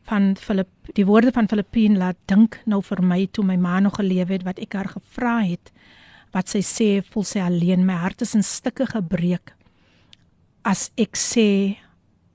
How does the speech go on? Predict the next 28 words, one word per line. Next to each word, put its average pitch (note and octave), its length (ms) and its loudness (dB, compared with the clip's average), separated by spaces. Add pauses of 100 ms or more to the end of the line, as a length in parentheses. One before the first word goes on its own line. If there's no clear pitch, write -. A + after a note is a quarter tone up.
(240)
as G3 140 -6
ek G3+ 100 -4
sê, - 220 0
"As A3 120 -2
jou G3 200 0
dogter A3 520 -2
is - 160 -4
ek E3 140 -6
daar F3 300 -2
vir F#3+ 180 -8
jou, F3 260 -2 (400)
maar F#3 180 0
onthou, G3 640 4 (360)
God - 600 -4 (880)
is - 180 0 (120)
elke G3 360 -2
dag - 400 -8 (220)
vir - 300 -6
jou." F3 300 -4 (920)
Roep G#3+ 240 2
uit G#3 180 -2
na G3+ 100 2
hom. F3+ 320 2 (1000)
Al F#3+ 160 0
onthou, G3 500 0 (100)
en, A3 120 2
en G#3 160 4
onthou, F#3 440 2